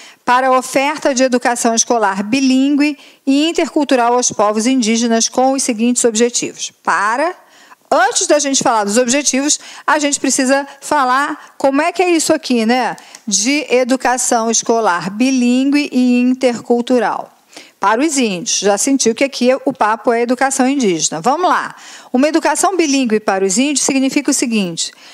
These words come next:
a primeira língua a ser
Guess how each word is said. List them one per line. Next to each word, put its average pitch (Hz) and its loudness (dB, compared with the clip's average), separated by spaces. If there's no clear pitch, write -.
a - -4
primeira 359 0
língua 320 0
a 254 -2
ser 220 -2